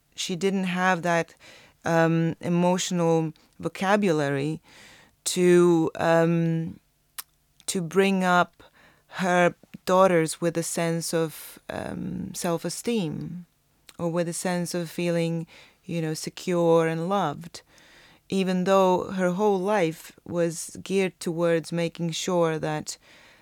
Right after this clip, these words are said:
they grow up in a better country, in a more just world, that they have equal opportunities, that they have better opportunities than she had when she was growing up,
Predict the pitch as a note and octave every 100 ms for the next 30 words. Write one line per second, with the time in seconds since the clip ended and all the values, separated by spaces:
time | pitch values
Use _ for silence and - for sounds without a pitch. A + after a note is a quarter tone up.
0 | _ E3 D#3+ F3+ F3+ F3 E3 - D#3+ D#3
1 | D#3 F3 F3+ E3+ F3 E3+ - E3 D#3+ D#3
2 | D#3+ D#3 D#3 F3 E3 - E3 E3 E3 E3
3 | - E3 D#3+ E3 D#3+ - F3 - F3 E3
4 | E3+ - F3 D#3+ D#3+ E3 D#3+ - - D#3
5 | D#3+ C#3+ D#3 F3 - F3 - E3+ - E3+
6 | D#3+ - D#3+ D3+ - D3+ D3+ - F3+ E3+
7 | E3+ E3 D3 D3 D3+ D3+ - D#3+ E3 D#3
8 | D#3 D3+